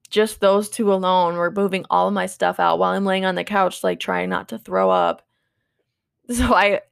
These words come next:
I kinda think that's funny because now me and my parents can joke about that. And I'm like, "Oh my gosh, I thought you guys were gonna hate me for drinking 'cause you found out." And they're like, "No, it's because you were lying on the couch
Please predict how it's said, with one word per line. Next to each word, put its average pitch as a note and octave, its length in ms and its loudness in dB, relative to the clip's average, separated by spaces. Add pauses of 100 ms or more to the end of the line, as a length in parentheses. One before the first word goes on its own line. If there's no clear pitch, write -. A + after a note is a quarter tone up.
I G#3+ 100 0
kinda A3 260 0
think G#3+ 140 -4
that's G3 240 -2
funny G#3+ 300 -4
because G#3+ 340 -2
now F3+ 200 -2
me F#3 140 -6
and F#3 80 -6
my F3+ 100 -4
parents F#3 280 -10
can F#3 160 -8
joke E3+ 220 -6
about G3 300 -4
that. G3 240 0
And F3 60 -6
I'm F3 120 -6
like, - 200 -4
"Oh A#3+ 200 0
my A#3 100 -2
gosh, A3 360 0
I G#3 100 -10
thought - 160 -6
you A3 80 -8
guys G#3 240 -6
were G#3 80 -10
gonna G3+ 180 -6
hate G3+ 220 -6
me G#3 100 -6
for G#3 160 -8
drinking G3 520 -6
'cause G3 140 -14
you G3 120 -4
found F#3 360 -2
out." F3+ 360 4
And - 80 -10
they're F3+ 120 -2
like, F3+ 220 0
"No, B3 400 4
it's B3 140 -2
because A3 360 0
you G#3+ 80 -2
were G#3+ 200 4
lying A#3 360 2
on A3 60 0
the G#3 80 -2
couch A#3 500 2